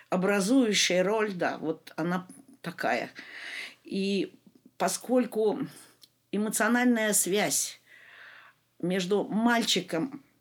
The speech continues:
и мамой начинается раньше, чем эмоциональная связь между девочкой и папой, то влияние мамы на мальчика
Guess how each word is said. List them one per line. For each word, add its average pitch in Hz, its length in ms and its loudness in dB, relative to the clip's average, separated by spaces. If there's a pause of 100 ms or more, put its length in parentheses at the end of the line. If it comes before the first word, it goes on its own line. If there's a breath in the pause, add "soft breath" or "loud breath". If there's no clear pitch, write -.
(160)
и 180 60 -2
мамой 175 460 0
начинается 190 640 0
раньше, 240 580 2 (180)
чем - 320 -4 (120)
эмоциональная 165 800 0
связь 156 460 -2 (200 soft breath)
между 160 380 -4
девочкой 165 540 -2
и - 140 -10
папой, 139 500 -6 (400 loud breath)
то 170 80 -2
влияние 196 680 0
мамы 233 600 2 (240)
на 180 160 -2
мальчика 170 580 -2